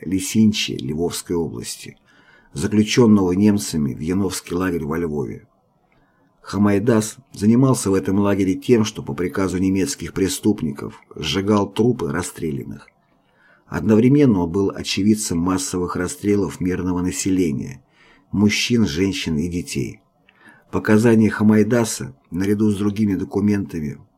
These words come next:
по львовским лагерям, уже предъявлено суду под номером С С С Р шесть. Я был очевидцем таких фактов, когда палач брал детей за ноги, разрывал живьём и бросал в огонь.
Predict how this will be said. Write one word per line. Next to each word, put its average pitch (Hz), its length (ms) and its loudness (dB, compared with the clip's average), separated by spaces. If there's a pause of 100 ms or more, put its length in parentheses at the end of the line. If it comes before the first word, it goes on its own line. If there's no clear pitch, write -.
(100)
по 101 60 -2
львовским 95 580 -2
лагерям, 101 560 0 (440)
уже 113 240 4
предъявлено 98 600 0
суду 92 380 -4
под 85 240 -8
номером 90 520 -4 (160)
С 90 200 -10
С 87 120 -8
С - 120 -6
Р 98 100 0
шесть. - 560 -10 (800)
Я 104 220 2
был 131 180 8
очевидцем 123 600 2
таких 101 340 -4
фактов, - 640 -4
когда 87 280 -8
палач 104 440 0
брал 101 320 -2
детей 101 300 -4
за 107 260 0
ноги, 78 380 -4 (480)
разрывал 113 540 2
живьём 107 600 2
и - 20 -4
бросал 87 500 -6
в 80 60 -6
огонь. 76 360 -10